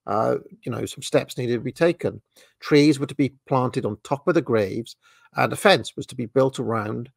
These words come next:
the forest camp to provide greater security. Such an order, or at least part of it, soon became impossible to carry out. The corpses buried in the ground for several months began decomposing. So if you can imagine,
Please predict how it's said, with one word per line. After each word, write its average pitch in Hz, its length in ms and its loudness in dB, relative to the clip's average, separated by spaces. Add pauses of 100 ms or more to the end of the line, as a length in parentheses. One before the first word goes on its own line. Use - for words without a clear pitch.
(280)
the - 80 -10
forest 139 460 4
camp 107 400 -6
to 117 80 -12
provide 117 480 0
greater 139 400 -2
security. 135 720 -2 (580)
Such - 280 0
an 160 120 0
order, 120 540 -2 (200)
or 135 180 -6
at 117 100 -10
least 123 260 -6
part 143 340 0
of 98 80 -6
it, 110 260 -6 (260)
soon 131 300 0
became 120 340 -4
impossible 110 640 -6
to - 120 -14
carry 107 420 -6
out. 139 320 2 (340)
The - 80 -20
corpses 113 640 4
buried 127 320 2
in 143 80 4
the 123 60 2
ground 113 380 0
for 117 80 -6
several 123 380 0
months 110 400 -2 (380)
began 120 640 2
decomposing. 123 1080 4
So - 100 -12
if 113 60 -12
you 123 60 -14
can 127 120 -2
imagine, 127 500 0